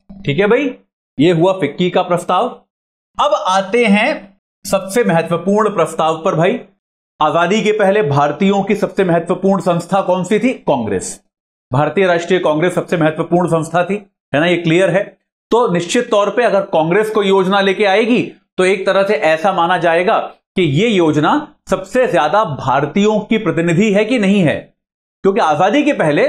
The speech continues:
मतलब भारतीयों की सबसे बड़ी प्रतिनिधि संस्था क्या थी? भारतीय राष्ट्रीय कांग्रेस थी।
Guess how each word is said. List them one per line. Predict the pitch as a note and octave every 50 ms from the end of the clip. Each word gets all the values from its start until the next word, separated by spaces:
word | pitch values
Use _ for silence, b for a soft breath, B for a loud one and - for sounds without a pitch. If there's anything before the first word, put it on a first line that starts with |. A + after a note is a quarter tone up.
| - G#3
मतलब | F3 E3 - - E3+
भारतीयों | D#3 C#3 C#3+ D3 D3 C#3 - G#3 G#3+ G#3+ G3+
की | A#3+
सबसे | - F#3 E3+ - - G#3+ G#3
बड़ी | F3 F#3+ F#3+ G#3
प्रतिनिधि | G3+ G3+ F#3 F3 F3+ F3+ F3+ F3 G3 G#3+
संस्था | - F#3 F3 D#3 - - G3 G3
क्या | G3 G3 G3 F#3+
थी? | F#3+ G3 B3 D#4 D#4+ - - _ _ _ -
भारतीय | D3 E3 E3 - A3+ G#3+ G3+
राष्ट्रीय | F3+ E3 E3 - - F3+ E3+
कांग्रेस | E3+ D3 B2 A2 G#2 A2 - - -
थी। | -